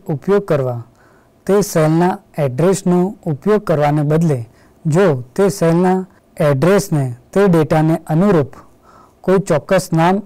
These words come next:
આપેલું હોય, તો તેનો ઉપયોગ વર્કબુકમાં અલગ અલગ જગ્યાએ કરવો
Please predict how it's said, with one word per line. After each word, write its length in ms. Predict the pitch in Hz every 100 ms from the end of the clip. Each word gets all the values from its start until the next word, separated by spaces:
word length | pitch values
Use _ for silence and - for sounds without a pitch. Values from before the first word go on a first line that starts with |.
| -
આપેલું 440 | 156 156 180 175
હોય, 320 | 156 190 123 - _ _ _ -
તો 100 | 196
તેનો 480 | 196 160 160 220
ઉપયોગ 520 | 175 139 147 139 120 - _ _ -
વર્કબુકમાં 800 | 165 202 190 190 180 180 180 180 - _ -
અલગ 280 | 151 175 214
અલગ 220 | 185 185
જગ્યાએ 640 | 156 147 139 143 139 147 151 _ _ _ _ -
કરવો 400 | 165 202 165 143